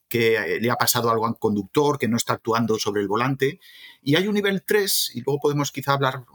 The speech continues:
más sobre el nivel tres, porque plantea algunos temas éticos,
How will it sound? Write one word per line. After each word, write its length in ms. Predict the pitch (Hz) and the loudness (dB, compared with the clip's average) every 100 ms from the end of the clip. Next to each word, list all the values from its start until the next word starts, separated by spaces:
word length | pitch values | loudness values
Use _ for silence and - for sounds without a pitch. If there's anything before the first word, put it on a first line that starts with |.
| 139 | -6
más 180 | 135 131 | -2 -2
sobre 180 | 131 123 | 0 0
el 80 | |
nivel 240 | 120 120 117 | 0 0 -2
tres, 260 | 147 147 - | -2 -2 -4
porque 220 | 117 101 | -10 -12
plantea 440 | 101 101 113 117 | -10 -2 0 0
algunos 320 | 113 117 113 | 0 -2 -4
temas 340 | - 113 110 - - - _ | -2 -2 -2 -4 -10 -20 _
éticos, 600 | - 123 120 - 117 - | -4 -2 -2 -2 -2 -4